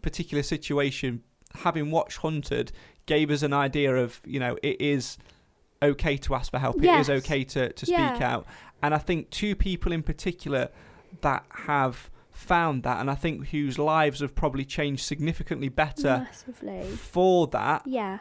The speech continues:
Speaker 1: are a contestant from, uh,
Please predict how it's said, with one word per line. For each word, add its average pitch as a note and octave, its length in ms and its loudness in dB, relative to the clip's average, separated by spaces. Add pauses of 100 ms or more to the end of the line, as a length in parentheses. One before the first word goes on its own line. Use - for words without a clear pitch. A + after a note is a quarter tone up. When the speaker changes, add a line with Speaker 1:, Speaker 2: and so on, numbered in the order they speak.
(160)
Speaker 1:
are C#3 540 4 (180)
a C#3 40 -8
contestant C#3 680 -4
from, B2 600 -2
uh, G#2 440 -4